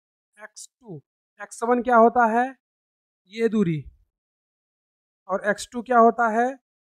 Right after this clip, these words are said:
यहाँ से जहाँ भी image बनेगा, मान लेते हैं कि image यहाँ पे बन रहा है, ये दूरी होती है एक्स टू। फोकस से वस्तु की दूरी एक्स वन, फोकस से प्रतिबिंब की दूरी एक्स टू। तो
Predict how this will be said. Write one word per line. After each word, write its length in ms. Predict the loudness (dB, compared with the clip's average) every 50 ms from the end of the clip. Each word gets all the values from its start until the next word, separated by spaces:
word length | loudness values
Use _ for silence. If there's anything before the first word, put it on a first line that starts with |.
| _ _ _ _ _ _
यहाँ 360 | -12 -10 -8 -4 -2 0 0 -2
से 300 | -2 -4 -4 -2 -2 -2 -2 -6 _ _
जहाँ 280 | -6 -2 0 0 0
भी 80 | 0 -2 -6 -8
image 260 | -4 -2 -2 -2 -2
बनेगा, 300 | -4 -4 -4 -4 -4 -4 -4
मान 200 | -4 -4 -4 -4
लेते 160 | -8 -10 -12
हैं 100 | -14 -14
कि 120 | -14 -16
image 360 | -12 -10 -10 -10 -10 -14 -20 -20 _ _ _ _
यहाँ 220 | _ -12 -12 -10
पे 120 | -10 -14 -18
बन 160 | -18 -16 -16
रहा 200 | -14 -12 -12 -12
है, 140 | -14 -16 -20 _ _ _ _ _ _ _
ये 100 | -20 -20
दूरी 200 | -20 -20 -12 -8
होती 220 | -8 -8 -8 -10
है 120 | -16 -18 -18
एक्स 180 | -18 -18 -20
टू। 140 | -20 _ -20 _ _ _ _ _ _ _ _ _ _ _ -6 -2
फोकस 380 | -2 -2 -2 -2 -6 -6 -4 -4
से 80 | 0 0
वस्तु 300 | 0 0 0 _ -14 -18
की 60 | -14
दूरी 180 | -10 -10 -8 -4 -4
एक्स 220 | -4 -4 -4 -2
वन, 220 | 0 2 2 2 0
फोकस 440 | -4 -6 -6 -4 -2 -4 -4 -4 -6
से 60 | -12
प्रतिबिंब 380 | -14 -14 -12 -10 -10 -10 -10 -10
की 60 | -14 -12
दूरी 240 | -10 -8 -8 -8 -8 -12 _ _ _ _ _ -16
एक्स 260 | -16 -14 -14 -18 -20
टू। 260 | _ _ -20 -20 -20 _ _ _ _ _ _ _ _ _ _
तो 80 | -6